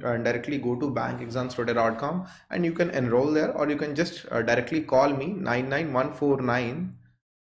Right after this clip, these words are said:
six eight six seven one. That is my, uh, number, and my name is Ramandeep Singh. You can call me anytime, and you can inquire about the complete R B I Grade B course, where we are teaching the finance management, E S I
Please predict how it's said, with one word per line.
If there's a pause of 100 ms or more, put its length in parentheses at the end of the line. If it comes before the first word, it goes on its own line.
(180)
six
eight (340)
six
seven
one. (300)
That
is
my,
uh,
number,
and
my
name
is
Ramandeep
Singh.
You
can
call
me
anytime, (240)
and
you
can
inquire
about
the
complete
R
B
I
Grade
B
course,
where
we
are
teaching
the
finance
management, (520)
E
S
I